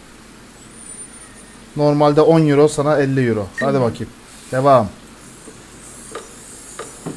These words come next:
Speaker 1: Hadi, kapan. Şöyle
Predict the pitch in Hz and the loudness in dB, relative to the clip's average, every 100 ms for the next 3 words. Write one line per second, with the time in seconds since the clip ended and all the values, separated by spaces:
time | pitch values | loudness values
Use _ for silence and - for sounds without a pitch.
0 | - - - - - - - - - - | -16 -20 -20 -20 -16 -16 -16 -20 -20 -20
1 | - - - - - - - - - - | -20 -20 -20 -20 -20 -20 -20 -20 -20 -20
2 | - - - - - - - - 107 117 | -20 -20 -20 -20 -20 -20 -20 -14 -8 -2
3 | 147 262 - - 110 139 220 - - - | -2 -4 -12 -12 -4 -4 -4 -10 -20 -20
4 | - - - - - - - - - - | -20 -20 -20 -20 -20 -20 -20 -20 -20 -20
5 | - - - - - - - - - - | -20 -20 -20 -20 -20 -20 -20 -20 -20 -20
6 | - - - - - - - - - - | -20 -20 -20 -20 -20 -20 -20 -20 -20 -20
7 | - - - - - - - - - - | -20 -20 -20 -20 -20 -20 -20 -20 -20 -20
8 | - - - - - 113 113 107 104 120 | -20 -20 -20 -20 -10 -6 -4 -4 -4 -6
9 | 127 | -6